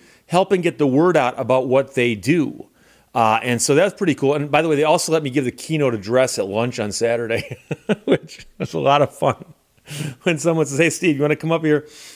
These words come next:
and, and speak about, you know, what you do?" And I'm like, "I get to talk about myself? That's kinda cool." <laughs> So,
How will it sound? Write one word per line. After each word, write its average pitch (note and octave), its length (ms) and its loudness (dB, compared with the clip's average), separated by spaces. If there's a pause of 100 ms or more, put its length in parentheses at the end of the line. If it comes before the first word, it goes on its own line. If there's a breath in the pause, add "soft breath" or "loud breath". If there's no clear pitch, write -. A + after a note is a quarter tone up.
(140 loud breath)
and, D3 160 -2
and D#3 120 -2
speak F#3 360 -2
about, C3 440 2 (320 soft breath)
you B2+ 140 -4
know, A#2+ 100 2
what C#3+ 280 0
you C#3 240 0
do?" C#3+ 340 0
And G#2 60 -2
I'm G#2 80 -6
like, G#2 240 -6 (160)
"I A#2+ 60 -6
get C3+ 120 -4
to - 60 -16
talk D3+ 240 -4
about C3+ 180 -4
myself? A2 800 -6
That's - 200 -4
kinda E3 260 -6
cool." - 480 -6 (160)
<laughs> C3+ 220 -8
So, - 600 -4